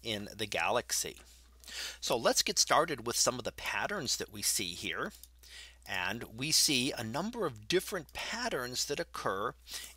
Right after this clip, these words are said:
in the solar system. So these patterns are quite important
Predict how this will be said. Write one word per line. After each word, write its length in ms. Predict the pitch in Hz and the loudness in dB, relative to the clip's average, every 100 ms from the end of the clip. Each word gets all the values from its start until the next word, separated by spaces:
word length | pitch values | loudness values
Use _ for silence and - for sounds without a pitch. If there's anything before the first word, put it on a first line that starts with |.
| - | -2
in 260 | 113 104 - | 0 0 -4
the 120 | 135 143 | 0 2
solar 380 | 151 156 170 | 4 4 4
system. 480 | 147 - - - - - - - - - - - - - - - | 4 4 2 -2 -6 -12 -20 -20 -20 -20 -20 -20 -18 -16 -16 -10
So 160 | - | -8
these 240 | 95 120 - | -6 -6 -6
patterns 640 | - - 196 185 135 - | -4 0 2 2 0 -2
are 80 | 139 | -2
quite 420 | - - 127 131 | -6 2 2 2
important 800 | - 123 - - 247 175 127 - | -2 -6 -6 -4 -4 -4 -6 -8